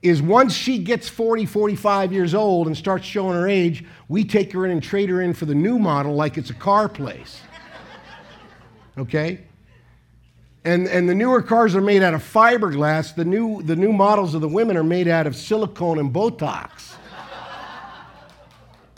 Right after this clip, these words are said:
And a real woman can't compete with that.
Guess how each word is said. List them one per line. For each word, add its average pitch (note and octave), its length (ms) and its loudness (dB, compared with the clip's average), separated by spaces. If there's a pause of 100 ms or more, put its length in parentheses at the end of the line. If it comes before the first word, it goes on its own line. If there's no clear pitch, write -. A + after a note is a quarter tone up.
(520)
And E3 140 2
a E3 40 4
real A3+ 340 10
woman F#3 340 2
can't G3 340 0 (520)
compete A3 360 0
with G#3 160 -4
that. G2 300 -8